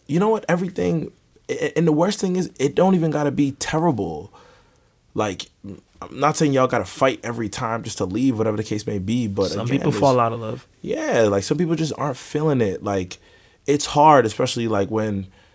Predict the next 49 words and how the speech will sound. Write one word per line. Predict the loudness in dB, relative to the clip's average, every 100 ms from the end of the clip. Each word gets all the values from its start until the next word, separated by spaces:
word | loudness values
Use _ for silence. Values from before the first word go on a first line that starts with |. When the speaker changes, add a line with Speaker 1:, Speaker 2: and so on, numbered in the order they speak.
| _
Speaker 1:
you | -4
make | 0 0
a | 0
decision, | 0 -2 -2 -2
like, | -2
"Hey, |
you | -4 -4
know | -2
what? | 0 0 2
We've | 0 0
been | 0
good | 0 0 0
for | 2 2
a |
year | 2 2 0
or |
two. | 0 0 2
Let's | 2 2
move | 2 2
in | 2 0 -6 -16 -8
with | -4 -4
each | -4
other." | -4 -2 -4 -2
And | -2 0
then | -2
it |
just | -4 -6 0
doesn't | 0 0 -2
work | -2 -4
out. | -6 -4
And | 0 4
Speaker 2:
Yeah. | 4
Speaker 1:
now | 4 2
it's | 0 0
like, | -2 -2 -6 -18 -20 -20 _ _ _ _ _ _ _ -10
you're | 0 2
in | 4
a |
situation | 0 -2 -2 0
where | 0
it's | 0
like, | 0 -2 -4
"I |
feel | -4 -2
like | -2
I | -2
have | -4
a | -2
roommate, | -2 0 0 -2 -4